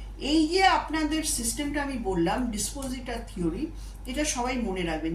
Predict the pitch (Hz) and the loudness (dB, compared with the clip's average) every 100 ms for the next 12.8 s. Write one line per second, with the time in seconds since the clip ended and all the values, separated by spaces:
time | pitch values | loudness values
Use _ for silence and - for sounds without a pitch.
0 | 226 262 247 - 262 285 320 320 277 262 | -2 0 -2 -2 -2 0 2 2 0 -2
1 | 233 202 190 165 226 285 - 240 285 311 | -2 -2 -2 -2 -4 -6 -4 -2 0 0
2 | 277 254 196 175 180 185 185 196 277 277 | -2 -4 -4 -4 -4 -4 -4 -4 -4 -4
3 | 226 226 202 214 254 208 180 - 302 - | -2 -2 -2 -4 -4 -4 -4 -6 -8 -8
4 | 214 208 - 190 151 147 - - - - | -8 -10 -6 -6 -4 -8 -10 -12 -12 -4
5 | - 226 302 339 294 269 254 254 226 - | -2 2 2 4 2 0 -4 -6 -6 -8
6 | 190 202 202 175 180 190 180 233 254 170 | -8 -6 -6 -6 -6 -6 -4 -4 -4 -4
7 | 185 175 240 262 - - - - 170 208 | -6 -8 -8 -8 -10 -12 -12 -4 -4 -2
8 | 220 240 240 - 190 202 247 277 180 180 | -2 2 2 0 -4 -4 -4 -4 -2 0
9 | 339 381 240 - - - 226 233 220 - | 0 0 -4 -4 -6 -6 -6 -2 -2 -2
10 | 226 233 240 180 185 269 302 - 190 269 | -6 -4 -6 -4 -4 -2 -4 -2 -2 0
11 | 294 233 208 196 190 202 226 226 190 175 | 0 -2 -4 -4 -4 -4 -4 -6 -4 -4
12 | 175 151 214 196 175 185 185 | -6 -8 -8 -6 -6 -8 -10